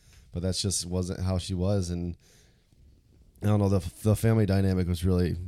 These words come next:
really good. I also liked the, the, um, two flings that she had. Both were pretty cool. Um,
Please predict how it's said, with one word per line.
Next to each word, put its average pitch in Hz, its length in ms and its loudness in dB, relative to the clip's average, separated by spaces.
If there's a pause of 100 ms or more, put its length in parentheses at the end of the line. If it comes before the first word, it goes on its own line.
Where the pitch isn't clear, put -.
(120)
really 98 300 4
good. 92 380 2 (300)
I 92 80 0
also 101 240 4
liked 101 320 0
the, 95 540 2 (720)
the, 92 120 -2
um, 90 640 -2 (640)
two 107 300 2 (180)
flings 101 500 -2
that 98 120 2
she 98 160 -2
had. 101 340 2
Both 92 560 -2
were 92 200 -2 (840)
pretty 98 200 4
cool. 95 420 2
Um, 85 380 -2